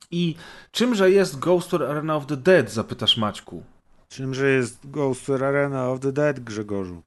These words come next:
Speaker 1: Otóż Ghostware Arena of the Dead, Maćku
Speaker 2: <laughs> Nie, nie zgadniecie, drodzy słuchacze,
Speaker 1: Nie
Speaker 2: czym może być gra z ty-, z Arena i of the Dead w, w tytule.
Speaker 1: To jest taki, mm,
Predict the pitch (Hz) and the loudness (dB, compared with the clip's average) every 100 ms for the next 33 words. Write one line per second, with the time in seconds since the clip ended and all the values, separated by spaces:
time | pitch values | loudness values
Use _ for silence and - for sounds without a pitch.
0 | _ _ _ - - _ - 151 156 139 | _ _ _ -20 -20 _ -8 -6 -6 -8
1 | 113 180 233 - 208 147 120 135 170 160 | 0 0 0 0 0 2 0 -2 -2 -6
2 | 127 120 107 180 123 - - 120 139 - | -6 -6 2 4 4 -2 -4 0 0 -2
3 | - 113 147 - - 139 - 156 - _ | -2 -2 -2 -10 -16 -18 -12 -12 -12 _
4 | _ - 156 131 - 175 170 180 180 190 | _ -18 -8 -8 -2 -2 2 0 4 2
5 | 170 180 170 175 160 131 123 113 110 117 | 4 2 2 2 2 0 0 0 -4 -4
6 | 113 110 190 185 139 147 139 135 127 131 | -2 0 2 0 0 -2 -2 -4 -4 0
7 | 143 139 190 233 208 - 156 131 139 135 | 2 2 0 0 -2 -2 -4 -4 -10 -10
8 | - 151 165 165 147 143 143 - - - | 0 4 4 4 4 2 0 -10 -20 -8
9 | 151 156 147 131 139 135 127 120 - - | -2 2 2 4 2 6 4 2 -14 -20
10 | - - 123 117 101 92 - - - - | -14 -6 -2 0 -2 -4 -16 -18 -16 -14
11 | - - - - _ 190 226 214 - 202 | -12 -12 -12 -16 _ 2 6 6 4 0
12 | 196 - 190 185 185 - 170 180 175 175 | 0 0 -4 -4 -6 -8 -4 -2 0 -2
13 | 165 | -4